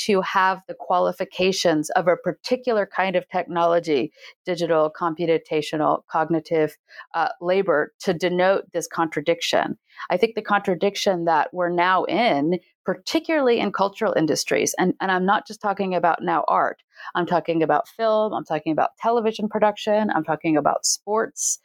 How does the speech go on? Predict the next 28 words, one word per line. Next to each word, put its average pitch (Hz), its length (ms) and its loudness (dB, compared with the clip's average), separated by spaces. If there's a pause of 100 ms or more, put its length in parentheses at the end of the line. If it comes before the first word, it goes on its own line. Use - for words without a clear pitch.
(240)
which 170 160 -6
is 156 100 0
a 147 60 4
huge 247 460 0
industry 214 760 2
globally, 214 600 2 (340)
um, 180 200 2 (120)
is 208 220 -4
that 196 320 0 (420)
you 269 200 2
can 226 380 0
work 208 380 0 (120)
as 180 320 -2
though 208 200 2
you 240 300 0
were 202 240 2
formally 214 540 0
employed 202 600 0
with 185 260 -2
all 202 240 2
the 220 100 0
strictures 220 600 -2
that 196 200 0
a 185 80 2
job 180 540 -2 (340)
entails 185 560 0
and 202 140 -4
provides, 185 640 0